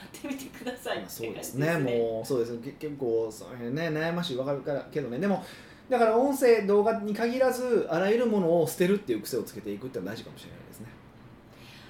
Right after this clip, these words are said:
Speaker 1: へー。まあ、まあ。え、ひ-、ヒデさんの中で、じゃあ、
Speaker 2: はい。
Speaker 1: 基準って何なんですか？
Speaker 2: 迷ったら捨てる。
Speaker 1: 迷ったら捨てる。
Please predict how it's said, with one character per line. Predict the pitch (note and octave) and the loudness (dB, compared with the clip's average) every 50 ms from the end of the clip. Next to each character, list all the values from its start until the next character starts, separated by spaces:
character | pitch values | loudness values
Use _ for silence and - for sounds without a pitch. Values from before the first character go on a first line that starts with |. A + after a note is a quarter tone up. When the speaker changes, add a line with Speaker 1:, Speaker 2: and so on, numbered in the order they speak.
| - - - - - - - - - - - - | -20 -20 -20 -20 -20 -20 -20 -20 -20 -20 -20 -16
Speaker 1:
へ | - - G3+ G3+ G3+ G3+ G3 F#3+ F#3 F#3 F#3+ F#3+ F#3+ F#3+ G3 G3 G3 G3 F#3+ F#3+ F#3 F#3 F#3 F#3 F3+ E3+ - - - F3+ | -12 -10 -8 -6 -6 -4 -4 -2 -2 -2 -2 -2 -4 -6 -8 -8 -8 -8 -8 -6 -6 -6 -6 -6 -8 -10 -12 -14 -12 -10
ー。 | |
ま | F3+ F3+ F3+ F3+ | -8 -6 -6 -6
あ、 | F3 | -6
ま | E3+ E3+ E3+ D#3+ - | -8 -10 -10 -8 -6
あ。 | G#3+ | -6
え、 | A3+ | -6
ひ-、 | - - - - - | -6 -8 -16 -16 -10
ヒ | B3 - A4+ | -4 -2 0
デ | D5 D5+ | 2 2
さ | C5+ - F4+ C#4 B3 | 2 2 0 0 0
ん | A#3 | 0
の | G#3+ | -2
中 | G3+ G#3 G#3+ B3 B3 A3 | -2 -2 -2 -2 -2 -2
で、 | G3 G3 G#3 G3 F#3 F3+ F3+ - - - - | -2 -2 -2 -2 -2 -4 -6 -8 -14 -8 -2
じ | G#3+ | 0
ゃ | G3+ F#3 F#3 | 0 2 2
あ、 | F#3 | 0
Speaker 2:
は | - - - - | -2 -4 -10 -14
い。 | |
Speaker 1:
基 | - - A3+ A#3 | -12 -12 -10 -8
準 | A#3+ C#4+ D#4 F4 F4 | -6 -4 -2 -2 -2
っ | D#4 | -2
て | - - F#3+ | -2 -2 -2
何 | F#3 F#3 A3 A#3 | -2 -4 -4 -4
な | G3+ | -6
ん | E3+ E3 | -6 -8
で | E3 - | -8 -12
す | - - | -14 -14
か？ | - - - - - - - - - - | -16 -16 -16 -16 -18 -20 -20 -12 -2 2
Speaker 2:
迷 | D#3 G3 G3 D#3+ | 6 6 6 6
っ | - | 4
た | - D#3+ D3+ | 2 -2 -2
ら | B2 | -4
捨 | - - | -4 -6
て | A#2+ F#2+ | -8 -8
る。 | F#2+ - - - - - - - - - - - - - - - - - - | -8 -10 -14 -20 -20 -20 -20 -20 -20 -20 -20 -20 -20 -20 -20 -20 -18 -8 -2
Speaker 1:
迷 | - - | 0 2
っ | F4+ A4+ C#5 B4 - - - | 4 4 4 2 2 0 0
た | C4+ B3 | -2 -2
ら | A3 A3 | 0 -2
捨 | - - | -4 -4
て | - G3 F3+ | -6 -4 -2
る。 | F#3 F#3 F#3 F3+ | -2 -4 -4 -6